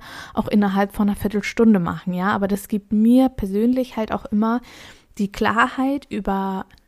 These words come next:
mich, über mein Business und über das, was ansteht. Denn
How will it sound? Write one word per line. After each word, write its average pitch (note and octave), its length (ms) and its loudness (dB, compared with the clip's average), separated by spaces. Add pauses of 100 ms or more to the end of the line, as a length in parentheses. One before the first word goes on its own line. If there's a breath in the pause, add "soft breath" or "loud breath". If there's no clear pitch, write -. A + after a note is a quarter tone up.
(160)
mich, G3+ 640 2
über G3+ 180 -6
mein F3+ 300 -4
Business C#4 600 2
und G#3 240 -2
über G3 200 0
das, G#3 280 -4
was - 220 -10
ansteht. G3 580 -4
Denn G3 220 2